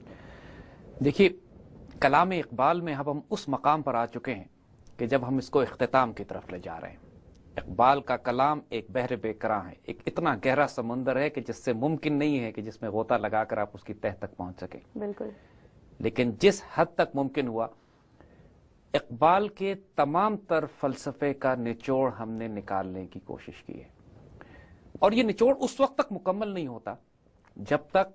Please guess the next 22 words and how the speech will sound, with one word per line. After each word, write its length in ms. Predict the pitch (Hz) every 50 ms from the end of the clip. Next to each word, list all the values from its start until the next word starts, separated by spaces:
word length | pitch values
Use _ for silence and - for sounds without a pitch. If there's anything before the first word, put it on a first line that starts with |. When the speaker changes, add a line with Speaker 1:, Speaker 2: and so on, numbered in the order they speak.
| - - _ -
Speaker 1:
इकबाल 680 | 131 131 - - - 113 107 131 147 160 175 185 202
की 220 | 170 - 175 160 135
जबान 540 | 104 110 123 107 101 131 139 147 160 160 139
ही 200 | 127 135 131 120
से 340 | - - 139 143 - - -
आने 300 | 131 147 160 180 185 185
वाले 360 | 165 147 143 139 135 131 123
दौर 320 | 110 95 95 120 131 139 135
की 160 | - - 151
तस्वीर 460 | - - 127 - - - 147 139 123
हम 180 | 95 98 104 104
आपको 280 | 101 101 - - -
ना 120 | 95 95 95
दिखलाएं। 440 | - - - - - - - - - _ _ - -
Speaker 2:
फ्यूचर। 400 | - 240 220 214 - - 190 180 - - - _ -
Speaker 1:
फ्यूचर। 340 | - 143 127 92 - 78 - - - - - - - - - - - - - - - - - - - - - - - - - - _ _ - _ - _ -
इकबाल 420 | - 139 - 135 160 185 202 220
ने 260 | 214 208 202 208 220 220 - _ _ _ _ _ _ _ _ _ _ _ _ _ _ _ _ _ _ _ _ _ -
पूरी 280 | 196 220 247 262 277 262
उम्मत 400 | - 202 196 190 185 175 - 170
मुस्लिमा 520 | 156 143 143 135 - 143 139 139 139 131
के 220 | 123 - - 80